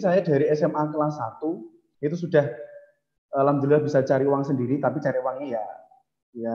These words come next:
segitu-gitu saja. Kerja memang karena saya sadari kalau orang tua saya itu nggak bisa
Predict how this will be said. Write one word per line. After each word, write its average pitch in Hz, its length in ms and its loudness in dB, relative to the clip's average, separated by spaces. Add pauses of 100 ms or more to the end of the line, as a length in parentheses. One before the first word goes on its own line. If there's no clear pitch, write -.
(100)
segitu-gitu 117 480 -10
saja. 127 320 -6 (1400)
Kerja 151 400 0
memang 196 240 2
karena 185 480 0
saya 160 240 0
sadari 139 400 -2
kalau 143 240 0
orang 151 160 -2
tua 147 240 -2
saya 143 240 -4
itu 147 400 -8 (400)
nggak 139 240 -4
bisa 170 560 -2